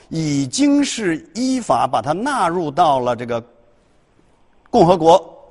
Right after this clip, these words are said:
传染病的防治法》规定的乙类传染病，采取甲类传染病的预防和控制措施。这意味着什么？这是否是在一个相对和平的时期，我们是最高等级的一种防控？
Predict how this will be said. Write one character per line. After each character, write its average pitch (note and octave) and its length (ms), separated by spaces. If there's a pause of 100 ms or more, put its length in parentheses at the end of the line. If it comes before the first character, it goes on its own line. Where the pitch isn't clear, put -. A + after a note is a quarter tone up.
(120)
传 D#3 180
染 D#3 100
病 E3+ 160
的 D3+ 60
防 C#3+ 180
治 F#3+ 120
法》 F#2 240
规 E3 180
定 D#3+ 180
的 G#2+ 160 (200)
乙 D#3+ 220
类 B3 180
传 C3+ 200
染 B2 160
病， C#3+ 200
采 C#3+ 240
取 D#3 160
甲 F#2+ 440 (160)
类 C4 120
传 B2+ 200
染 B2 160
病 B2+ 140
的 A#2+ 80
预 C#3 180
防 G#2 200
和 B2+ 100
控 C3 180
制 G#2+ 80
措 G#2 220
施。 A#2 240 (340)
这 C4 240 (140)
意 C4 240
味 D#3 180
着 A#2+ 140
什 G#2 160
么？ C3+ 140
这 A3 120
是 C4+ 220
否 A#2+ 240
是 F3 160
在 E3 160
一 D3+ 80
个 D3+ 80
相 G3+ 140
对 G3+ 100
和 D3+ 220
平 E3+ 120
的 D#3 80
时 C#3+ 160
期， C#3+ 120
我 B2 100
们 G#2+ 80
是 C3+ 100
最 A3+ 200
高 G3+ 260
等 G2 240
级 F2 180
的 A2+ 120
一 G#2+ 100
种 F#2 140
防 F2+ 200
控？ A#2+ 160